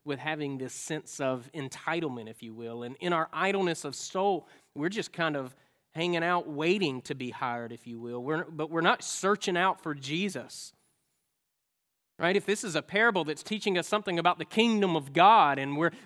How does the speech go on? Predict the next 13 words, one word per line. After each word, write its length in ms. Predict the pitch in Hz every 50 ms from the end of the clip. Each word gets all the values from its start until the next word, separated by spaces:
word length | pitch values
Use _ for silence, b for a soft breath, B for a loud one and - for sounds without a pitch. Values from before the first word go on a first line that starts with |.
| B
we're 140 | 170 175 170
looking 340 | 175 214 240 - 233 214 208
at 80 | 202 165
the 100 | 170 165
Master 560 | 165 170 196 233 247 226 - - 196 175 170
as 100 | 160 151
our 120 | 170 160 151
triune 720 | - - - 196 214 220 220 202 196 196 190 185 175 160
God, 460 | 147 160 170 196 233 247 202 170 156 147
and, 160 | 151 147 - B 220 B
and 140 | B 185 170
he's 320 | 165 170 180 170 147 - - B B B
sent 480 | B - - - - 220 254 240 151